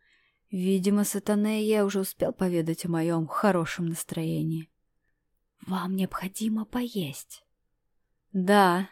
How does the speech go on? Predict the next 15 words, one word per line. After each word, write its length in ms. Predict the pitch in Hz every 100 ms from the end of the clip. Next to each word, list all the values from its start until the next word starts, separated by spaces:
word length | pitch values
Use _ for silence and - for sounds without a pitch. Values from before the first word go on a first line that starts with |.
| _
согласился 800 | - - 185 190 - 175 185 -
я, 240 | 175 190 220
чувствуя 520 | - 208 - 202 208
непривычную 920 | 208 196 - 190 185 185 190 - 202 196
слабость. 720 | - 180 175 165 180 - - _ _ _ _ _ _ _
Большой 480 | 180 180 - 202 185
выброс 380 | 185 175 185
магической 640 | 180 175 190 - - - -
энергии 480 | 180 190 233 214 214
всегда 400 | - 190 175 226
приводил 580 | - 196 185 175 220 220
к 200 | - 190
некоторой 580 | 190 208 196 196 190
доле 460 | 175 175 185 185 165
истощения. 880 | - - 208 - - 175 165 147 165